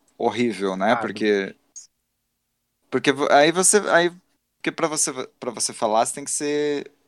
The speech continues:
Speaker 1: é, tem que ser ouvido, né? E,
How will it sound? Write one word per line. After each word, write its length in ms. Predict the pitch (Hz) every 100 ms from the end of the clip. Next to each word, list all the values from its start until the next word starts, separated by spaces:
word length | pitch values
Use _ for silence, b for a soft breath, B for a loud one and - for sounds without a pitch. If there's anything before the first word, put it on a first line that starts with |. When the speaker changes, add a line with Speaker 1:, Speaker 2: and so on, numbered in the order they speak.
| _ _ _ _ _ _
Speaker 1:
é, 100 | - - _ -
tem 100 | 123
que 80 |
ser 80 | -
ouvido, 560 | 160 180 110 104 87 90
né? 340 | 92 110 127 - _ _ _ -
E, 560 | 95 92 90 90 87